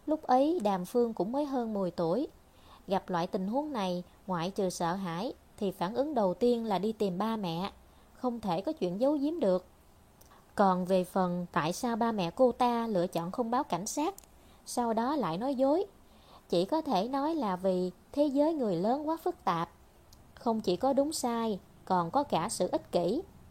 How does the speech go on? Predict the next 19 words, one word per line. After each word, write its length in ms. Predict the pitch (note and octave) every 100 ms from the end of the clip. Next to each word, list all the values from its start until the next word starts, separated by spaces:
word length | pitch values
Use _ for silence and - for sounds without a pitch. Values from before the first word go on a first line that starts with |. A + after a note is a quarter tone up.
| - - - - - - - - - - - - -
Tịch 160 | G3+ -
Huyên 280 | - A#3+ A3+
rõ 320 | F#3+ D#3+ A3
ràng 280 | C#4 A3 F3
rất 160 | G3+ D#4+
hoang 320 | B3+ A#3 A3+
mang 240 | A#3 A3
trước 200 | A3 E4
thông 180 | D4 A#3
tin 220 | A3 A3+
đột 180 | F#3+ E3
ngột 240 | F#3 E3 F#3+
này, 320 | F#3 F3 E3+ - - - -
chỉ 200 | F3 A#3+
theo 160 | C4+
bản 280 | F#3+ F3 B3+
năng 180 | A#3+ A3+
hỏi 240 | G3 F3+
lại, 360 | A#3 E3 E3